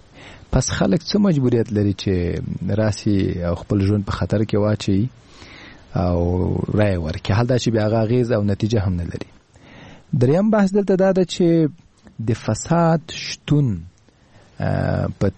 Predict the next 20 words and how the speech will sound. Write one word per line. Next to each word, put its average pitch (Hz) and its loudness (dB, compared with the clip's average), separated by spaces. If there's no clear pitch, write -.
ټول، 151 2
په - -4
اصطلاح، 101 0
ټاکنیزه 101 0
پروسه 95 -4
کې - -6
دا 127 2
یو 139 2
معمول 113 2
امر 101 0
ده، 95 -4
یعنې 98 2
داسې 110 0
یو 113 2
خبره 117 0
نه 123 4
ده 117 2
چې 95 -2
موږ 123 2
ووایو، 131 2